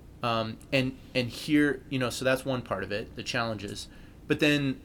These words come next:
the second part of it would be, and look for support and help in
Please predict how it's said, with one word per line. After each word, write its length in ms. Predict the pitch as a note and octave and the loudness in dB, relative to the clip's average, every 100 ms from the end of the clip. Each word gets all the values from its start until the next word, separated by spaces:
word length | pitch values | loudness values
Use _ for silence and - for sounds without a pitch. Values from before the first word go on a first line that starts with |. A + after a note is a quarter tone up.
| - | -8
the 60 | |
second 360 | B2 G3+ G3+ E3 | -2 0 2 0
part 160 | - A#2+ | 2 2
of 120 | A#2 | 2
it 80 | - | 0
would 160 | A2+ | -2
be, 380 | A#2 G#2+ G#2 G2 - - - - - - - | -2 -2 -2 -6 -14 -18 -20 -20 -20 -20 -4
and 220 | D3 C#3 C3+ | 2 2 4
look 220 | E3+ F3 | 2 0
for 460 | - C3 A#2+ A2+ A2+ - - - - - - | 2 4 6 4 0 -12 -20 -20 -20 -20 -16
support 580 | - - - C3 A2 - | -6 -4 0 0 0 -2
and 160 | B2 G#2+ | -6 0
help 340 | B2+ A2 - - | 2 2 -2 -6
in 400 | A#2+ A2 G#2 | -4 -4 -6